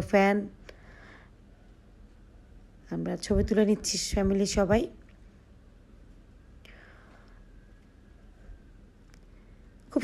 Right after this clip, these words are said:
সুন্দর একটা সময় কাটালাম সবাই মিলে। আর অবশ্যই ছোট ছোট ক্লিপ নিয়ে নিলাম, যাতে আপনার, আপনাদের সাথে শেয়ার করতে পারি।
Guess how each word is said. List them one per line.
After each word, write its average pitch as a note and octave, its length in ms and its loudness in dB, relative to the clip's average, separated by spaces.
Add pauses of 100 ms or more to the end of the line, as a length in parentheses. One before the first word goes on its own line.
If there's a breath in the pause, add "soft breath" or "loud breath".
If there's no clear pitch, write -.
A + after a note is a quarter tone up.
সুন্দর C#4+ 300 8 (100)
একটা B3+ 180 6 (360)
সময় A3 280 2
কাটালাম A3+ 340 4 (880 soft breath)
সবাই F3+ 240 4 (100)
মিলে। F#3+ 200 8 (1000 loud breath)
আর E3 260 6 (480)
অবশ্যই G3+ 460 0 (2000 soft breath)
ছোট G3 120 4 (100)
ছোট G#3+ 100 -2 (120)
ক্লিপ A3 200 4 (100)
নিয়ে A3 180 6
নিলাম, G#3+ 240 10 (180)
যাতে F#3 220 6
আপনার, G3 220 6 (280)
আপনাদের G3 320 4
সাথে G3+ 220 6
শেয়ার G3 180 8 (100)
করতে G#3+ 280 6
পারি। G#3 220 8